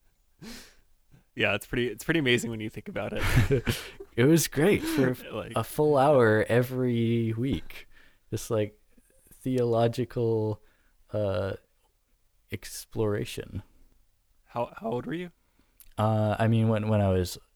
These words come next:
Speaker 2: si-, since before I could walk all the way up, you know, petering off partway through high school, although I did still attend throughout.
Speaker 1: Mm-hmm.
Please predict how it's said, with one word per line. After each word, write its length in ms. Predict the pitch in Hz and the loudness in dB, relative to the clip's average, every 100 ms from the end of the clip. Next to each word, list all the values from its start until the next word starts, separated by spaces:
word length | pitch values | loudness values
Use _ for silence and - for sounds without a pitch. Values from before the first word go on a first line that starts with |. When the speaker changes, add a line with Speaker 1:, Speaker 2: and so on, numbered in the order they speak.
| _ | _
Speaker 2:
si-, 180 | 151 147 | -8 -2
since 220 | 165 151 | -2 -2
before 380 | 127 - 127 113 | -4 0 2 2
I 60 | |
could 180 | - 95 | 0 0
walk 320 | 98 104 - | 2 2 -2
all 160 | 98 92 | -2 0
the 140 | 92 | 0
way 280 | 92 92 92 | 0 2 0
up, 280 | - 95 - - - - _ _ - | 0 -2 0 -4 -4 -20 _ _ -8
you 80 | 101 | -4
know, 120 | 90 | -2
petering 500 | - 107 92 87 87 | 0 0 2 -2 -2
off 460 | 85 87 - - _ | -2 -4 -8 -20 _
partway 340 | - 95 85 82 | -4 -4 -2 -6
through 320 | - 87 85 | -6 -8 -8
high 200 | 87 92 | -6 -6
school, 440 | - - - 90 92 | -8 -12 -8 -6 -6
although 240 | 87 85 | -4 -4
I 80 | 82 | -4
did 300 | 85 85 87 _ _ _ _ _ _ _ | -4 -6 -6 _ _ _ _ _ _ _
still 340 | - - 92 | -20 -6 -6
attend 480 | 80 - 87 82 87 - _ _ _ | -4 -6 -6 -6 -8 -16 _ _ _
throughout. 540 | - 85 87 85 87 _ _ _ _ _ _ _ _ _ _ _ _ _ 127 | -10 -8 -6 -8 -10 _ _ _ _ _ _ _ _ _ _ _ _ _ -10
Speaker 1:
Mm-hmm. 220 | 113 | -6